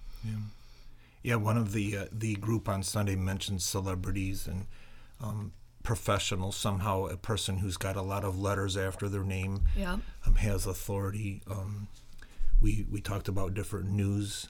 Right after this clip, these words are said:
Speaker 1: outlets, you know, people trust what they hear on the news, or,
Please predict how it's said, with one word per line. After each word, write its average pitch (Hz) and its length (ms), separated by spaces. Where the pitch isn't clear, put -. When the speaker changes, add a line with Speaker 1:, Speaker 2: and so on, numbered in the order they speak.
Speaker 1:
outlets, 104 600
you 104 80
know, 98 180
people 101 300
trust 101 420
what 101 160
they 101 80
hear 101 380
on 95 120
the 95 60
news, 101 680
or, 95 300